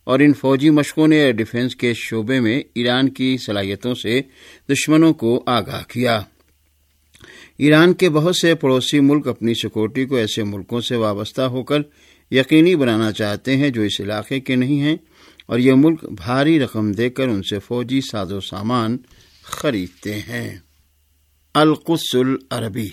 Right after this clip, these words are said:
اردوغان نے شام میں نئے آپریشن کا اندیا دیا، روس سے اتفاق یا کشیدگی کا نیا مرحلہ۔ اس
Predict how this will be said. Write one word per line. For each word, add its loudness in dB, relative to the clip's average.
اردوغان 4
نے 4
شام 2
میں 4
نئے 4
آپریشن 0
کا 0
اندیا 0
دیا، 2
روس -6
سے -2
اتفاق -4
یا -4
کشیدگی -2
کا -6
نیا 0
مرحلہ۔ -6
اس -2